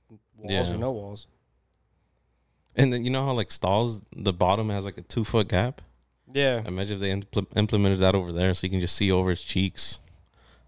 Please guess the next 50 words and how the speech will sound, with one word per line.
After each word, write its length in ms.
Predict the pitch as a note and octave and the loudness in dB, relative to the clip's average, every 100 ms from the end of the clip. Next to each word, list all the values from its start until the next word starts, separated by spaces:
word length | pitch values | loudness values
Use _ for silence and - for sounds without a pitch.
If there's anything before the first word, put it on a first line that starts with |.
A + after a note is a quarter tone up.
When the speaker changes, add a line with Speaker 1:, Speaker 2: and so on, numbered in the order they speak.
| _ | _
Speaker 2:
You 80 | F#2+ | -2
know 60 | F#2 | 0
what 40 | |
I 80 | F2+ | 0
mean? 180 | F#2 G#2 - | -2 -6 -8
Speaker 1:
Yeah. 560 | C#3+ D#3 E3 C#3 A#2+ A#2 A2+ _ _ _ _ _ - | -2 0 2 2 0 -6 -14 _ _ _ _ _ 2
Speaker 2:
Or 100 | C#3+ | 2
pissing. 580 | - B2+ E3 D3 G2 E2+ - _ _ _ _ _ _ _ _ _ _ | 4 2 0 -2 -2 -6 -14 _ _ _ _ _ _ _ _ _ _
That's 140 | - A3 | 0 2
kinda 200 | D3+ G2 | 2 2
hard. 300 | F#2 G2+ C3+ - _ _ - - - - - - _ | 2 0 -2 -10 _ _ -18 -14 -14 -16 -20 -20 _
Speaker 1:
Just 160 | - B2 | -8 -6
aiming 300 | A2+ B2+ C3 | -4 -2 -2
in 80 | B2 | -2
the 80 | A#2 | -2
hole? 320 | A2+ C3 D3+ - | -2 -4 -6 -10
Speaker 2:
'Cause, 140 | - G#2 | -4 -4
like, 160 | F2+ | -4
you 60 | G#2 | -2
kinda 260 | - A#2+ G2+ | 4 4 4
can't 300 | - A2+ G2 | 2 0 2
really, 240 | A2+ F#2 _ _ - - - _ _ - | -2 -4 _ _ -20 -20 -20 _ _ 2
I 40 | |
mean, 220 | A2 F#2+ | 4 4
you 80 | F#2+ | 2
can, 260 | - F#2 F2 | 0 0 0
you 160 | G2 F#2 | 0 2
know, 140 | F2+ | 2
you're 120 | G2 G#2 | 2 2
gonna 200 | B2+ G2 | 0 -2
for 220 | - A#2 | -2 -2
sure 240 | - A2 | 2 2
miss. 400 | G2 G2+ G#2+ - - | 4 4 2 -2 -4
Speaker 1:
Yeah, 100 | C#3+ | 0
you 140 | C3+ C3 | 2 2
have 120 | C#3 | -2
to 80 | B2 | -4
piss 220 | C#3+ C3 | -4 -2
fully 200 | - C3+ | -4 -6
Speaker 2:
And 80 | B2+ | -2
then 80 | G#2+ | 0
Speaker 1:
standing 180 | A2 A#2+ | 2 2
up. 40 | |
Speaker 2:
someone 220 | G#2+ G#2+ | 2 2
has 200 | G#2 G#2+ | 2 0
to 120 | G#2 E2+ | -2 -4
sit 340 | - - A2 | -4 0 0
in 120 | G2+ | 0
that 160 | E2+ D#2+ | -4 -6
later. 340 | E2+ E2 E2 | -8 -10 -12